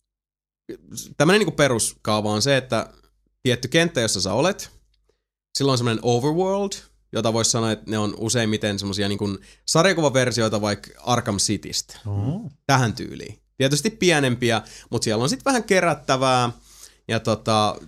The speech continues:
Speaker 1: tässä tapauksessa jokaisessa kentässä on kolmekymmentä pulloa. Keräät ne kolmekymmentä pulloa, jotka niistä aina tietty osa on jemmattu jonnekin ties minne. Tietty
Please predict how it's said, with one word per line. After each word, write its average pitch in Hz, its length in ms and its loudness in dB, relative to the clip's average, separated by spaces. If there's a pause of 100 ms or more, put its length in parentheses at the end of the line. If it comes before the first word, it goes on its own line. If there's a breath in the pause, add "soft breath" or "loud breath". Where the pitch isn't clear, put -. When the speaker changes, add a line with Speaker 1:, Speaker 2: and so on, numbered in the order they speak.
Speaker 1:
tässä 117 200 0
tapauksessa 110 640 0 (640)
jokaisessa 113 420 0
kentässä 113 400 0
on 104 80 -2
kolmekymmentä 113 420 -2
pulloa. 98 540 -2 (420)
Keräät 110 220 -2
ne 135 80 0
kolmekymmentä 151 340 0
pulloa, 131 300 2
jotka 120 480 0
niistä 110 380 -2
aina 110 240 0 (240 loud breath)
tietty 135 280 2
osa 113 220 2
on 104 160 -2
jemmattu 127 760 0
jonnekin 104 540 -4 (200)
ties 143 220 0
minne. 117 340 0 (380 loud breath)
Tietty 117 480 -2